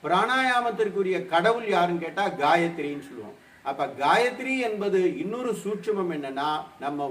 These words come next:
உடலில் நடக்கக்கூடிய பிராண ஓட்டம் அப்படிங்கிறத புரிஞ்சுக்கணும்.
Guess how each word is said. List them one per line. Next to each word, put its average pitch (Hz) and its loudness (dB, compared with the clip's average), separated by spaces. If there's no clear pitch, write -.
உடலில் 202 0
நடக்கக்கூடிய 160 0
பிராண 175 6
ஓட்டம் 170 4
அப்படிங்கிறத 143 -4
புரிஞ்சுக்கணும். 113 -10